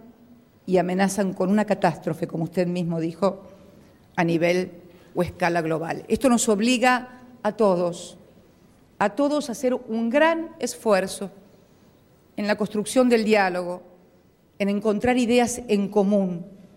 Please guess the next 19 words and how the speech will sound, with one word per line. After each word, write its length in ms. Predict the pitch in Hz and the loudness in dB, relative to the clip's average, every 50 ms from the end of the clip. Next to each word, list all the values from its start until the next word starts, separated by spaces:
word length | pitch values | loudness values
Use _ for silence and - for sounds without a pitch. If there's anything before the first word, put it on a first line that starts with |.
| - - _ - _ _ | -20 -20 _ -20 _ _
más 220 | - 311 349 - 294 | 0 0 2 4 2
allá 300 | 247 190 233 208 190 185 | 4 4 4 4 4 2
de, 120 | 190 190 | 2 0
como 160 | 190 185 175 | -2 -2 -4
usted 240 | 165 - - 208 190 | -4 -2 -2 -2 -2
decía, 640 | 165 190 185 - - 214 196 196 180 170 170 - - - - - - - - _ _ - | -2 -4 -4 -4 0 2 2 2 2 0 -2 -6 -14 -20 -20 -20 -20 -20 -20 _ _ -2
la 100 | - - | -2 0
conflictividad 720 | - 185 180 - 190 196 190 - 202 185 190 180 196 202 202 | 0 0 -2 -2 -4 -6 -6 -4 -4 0 2 4 4 4 4
democrática 920 | 196 185 180 175 - 208 208 208 190 190 - 185 165 - - 165 165 165 - - - - - _ _ _ _ _ _ _ _ - | 2 0 -2 -4 0 2 2 2 2 2 -2 -6 -6 -4 -4 -6 -6 -6 -12 -20 -20 -20 -20 _ _ _ _ _ _ _ _ -4
que 80 | - | -4
se 200 | 185 - - 202 | -2 0 -2 -2
dilucida 680 | 170 185 185 185 180 - - 233 202 190 180 165 165 - - - - - - - - - _ - | -2 -2 -4 -4 -4 -2 0 0 2 2 2 0 -2 -4 -12 -20 -20 -20 -20 -20 -20 -20 _ -2
en 140 | 196 180 | 0 0
las 180 | 180 180 - - | 0 0 2 2
urnas 540 | 233 190 175 156 165 160 156 156 - - - - - - - _ - - | 2 2 2 -2 -4 -4 -4 -6 -6 -10 -16 -20 -20 -20 -20 _ -10 -4
cuando 220 | - 175 180 185 | -2 2 2 2
hay 80 | 190 190 | 2 2
que 100 | 190 180 | 2 2
elegir 500 | 170 170 160 - 196 190 175 170 - | 2 0 0 -2 -4 -2 -2 -4 -6